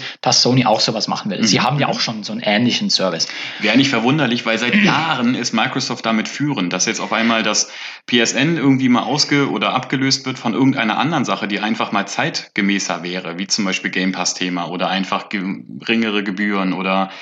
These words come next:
Speaker 2: viel mehr Angebote oder irgendwas cross, ähm, ich, ich will immer crossmedial sagen, ist ja Quatsch. Also, ähm,
Speaker 1: Cross-Plattform.
Speaker 2: wollte ich sagen, also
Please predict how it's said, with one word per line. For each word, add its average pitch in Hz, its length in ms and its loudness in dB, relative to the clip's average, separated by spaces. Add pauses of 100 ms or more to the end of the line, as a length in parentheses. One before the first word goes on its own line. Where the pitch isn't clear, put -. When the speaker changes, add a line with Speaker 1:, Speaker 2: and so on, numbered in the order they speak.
(100)
Speaker 2:
viel 156 220 0
mehr 135 180 4
Angebote 101 600 2
oder 95 420 0 (280)
irgendwas 131 320 6
cross, - 460 -2
ähm, 104 840 -2 (160)
ich, 80 300 -6
ich - 140 -14
will 101 100 -2
immer 95 140 0
crossmedial 95 600 0
sagen, 87 200 -2
ist - 100 -2
ja 98 60 0
Quatsch. - 240 -2 (380)
Also, 104 260 2
ähm, 104 80 2
Speaker 1:
Cross-Plattform. 123 640 2 (320)
Speaker 2:
wollte 117 180 4
ich 110 60 4
sagen, 110 300 2
also 98 140 -2